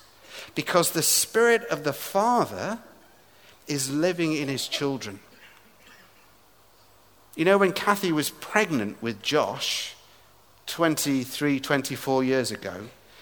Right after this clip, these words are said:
we were working for another church in, uh, the English Midlands. And we were leading the youth group as part of the work that we were doing in that church. And when the youth group learned that Kathy was pregnant,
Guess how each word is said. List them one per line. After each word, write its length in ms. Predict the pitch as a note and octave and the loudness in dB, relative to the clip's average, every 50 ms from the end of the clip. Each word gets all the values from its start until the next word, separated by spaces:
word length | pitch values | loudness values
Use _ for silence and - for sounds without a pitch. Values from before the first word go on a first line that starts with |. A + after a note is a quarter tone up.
| - - - - - - | -18 -18 -16 -18 -4 0
we 100 | D3+ E3 | 4 6
were 160 | E3+ F3 E3 | 8 8 6
working 380 | D3+ D#3 F3 E3+ F3 - D3+ | 8 8 6 6 6 2 -2
for 160 | C#3+ - E3 D#3 | 2 6 6 6
another 280 | D3+ E3+ G#3 A3 F#3 | 8 8 6 6 6
church 560 | - - - D3 B2+ A2 G#2 G2+ - - - - | 2 0 2 4 4 4 2 2 -2 -6 -6 -4
in, 360 | - C3 B2+ B2+ B2+ B2+ B2+ | -2 0 2 2 2 2 2
uh, 160 | B2+ B2+ C3 B2 | 0 -2 0 2
the 120 | B2 C3 | 2 4
English 320 | C#3+ D#3 D#3 D3 C3 - - | 4 4 2 2 0 0 2
Midlands. 640 | C#3+ D#3 D3+ D3 A#2+ G#2+ G2 F#2 - - - - - - - - - - _ - - _ - - - - - - - - - | 2 2 2 2 -4 -8 -8 -8 -10 -10 -10 -10 -12 -18 -20 -20 -20 -20 _ -20 -20 _ -12 -10 -10 -10 -10 -16 -16 -10 2
And 100 | - C#3+ | 4 6
we 80 | C#3 C#3+ | 6 8
were 100 | D3 D#3+ | 6 6
leading 300 | D#3+ F#3 A3+ A3 F#3+ F3 | 6 6 6 6 4 4
the 80 | E3 D#3+ | 4 4
youth 320 | D#3+ G3 A#3+ A#3 - - | 4 4 4 4 2 0
group 300 | - C#3+ A#2 G2 F2+ - - | 0 0 0 0 -2 -6 -8
as 100 | A2+ - | -8 -8
part 340 | - - D3 C#3+ C3 - C#3+ | 0 4 4 4 4 2 -4
of 120 | B2 A#2 | -6 -4
the 100 | C3 B2 | -4 -2
work 280 | C3 D#3 D#3+ C3+ - - | 4 6 6 6 6 4
that 80 | C3 | -4
we 120 | C#3 C#3+ C3+ | -2 0 0
were 80 | B2+ | 0
doing 300 | A#2+ B2+ D3 D3 C#3+ C3+ | 0 0 2 2 2 2
in 100 | C3 B2+ | 2 2
that 180 | C3 B2+ - - | 2 0 0 0
church. 480 | - - D3 C3 A2 G2+ - - - - - - - - - - | -2 0 2 2 2 0 -2 -6 -12 -12 -12 -12 -12 -12 -12 -2
And 160 | - D3+ D3+ | 0 4 6
when 160 | E3+ G#3 B3 B3 | 6 6 6 6
the 100 | A#3 G#3+ | 4 4
youth 320 | F#3 G#3+ B3+ B3+ B3 - | 6 6 4 4 4 2
group 220 | - D3 C#3 C3+ - | 0 0 0 0 0
learned 560 | C#3+ C#3+ D#3+ G3 A3 F#3 C#3 A#2 A#2 A#2 - | -2 0 2 4 6 6 4 4 0 -2 -4
that 180 | C3 B2+ - - | -6 -6 -6 -4
Kathy 340 | - - F#3 F3 - E3+ | -4 -4 -4 -2 -2 -4
was 180 | D#3 C#3+ C3+ - | -2 -2 -4 -4
pregnant, 720 | - - - - - A3+ A3 A3+ B2+ G2+ F#2 G#2+ - - | -6 -12 -6 0 0 0 0 0 -6 -6 -6 -6 -8 -8